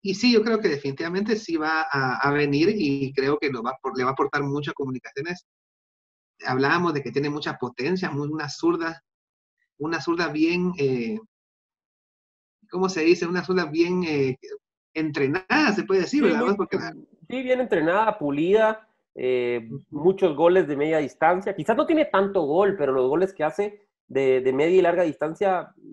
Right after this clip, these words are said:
Speaker 2: mete bastantes goles. Eh,
Speaker 1: Sí.
Speaker 2: a mí me parece bien la con-, la, la contratación, Axel. Creo que, que viene a reemplazar a Justin Daly. Mm,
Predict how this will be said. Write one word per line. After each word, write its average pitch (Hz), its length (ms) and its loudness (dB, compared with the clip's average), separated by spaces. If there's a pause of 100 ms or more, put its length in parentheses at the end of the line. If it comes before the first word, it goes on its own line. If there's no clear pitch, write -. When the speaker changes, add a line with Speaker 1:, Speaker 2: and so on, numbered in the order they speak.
(160)
Speaker 2:
mete 147 260 -6
bastantes 165 460 -6
goles. 123 420 -2 (420)
Eh, 160 400 2
Speaker 1:
Sí. 220 120 -16
Speaker 2:
a 190 80 -2
mí 294 100 4
me 427 100 4
parece 320 360 0
bien 185 260 4
la 196 120 2
con-, 165 260 0
la, 143 320 0
la 147 140 -2
contratación, 156 1000 -2
Axel. 131 380 -4 (640)
Creo 185 300 2
que, 147 460 4
que 147 120 0
viene 151 300 2
a 165 60 4
reemplazar 143 480 -2
a 156 80 0
Justin 156 360 -6
Daly. 170 460 0 (260)
Mm, 135 440 -10